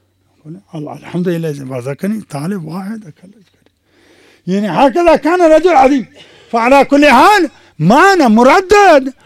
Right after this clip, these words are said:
علم بالمردد غير معقول، لأن مردد من الكليات الفردية، لا وجود له في العالم، يستحيل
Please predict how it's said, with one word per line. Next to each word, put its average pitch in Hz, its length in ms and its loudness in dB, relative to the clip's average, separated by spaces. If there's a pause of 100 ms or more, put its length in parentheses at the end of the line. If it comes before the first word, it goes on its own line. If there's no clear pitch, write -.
(160)
علم 320 420 2
بالمردد 370 1200 2
غير 311 260 0
معقول، 247 480 -8 (240)
لأن 254 300 -2
مردد 330 640 0 (160)
من 285 140 0
الكليات 370 720 0
الفردية، 320 680 -2 (260)
لا 311 240 2
وجود 370 380 2 (100)
له 370 260 2
في 330 100 -8
العالم، 226 480 -4 (1080)
يستحيل 294 680 4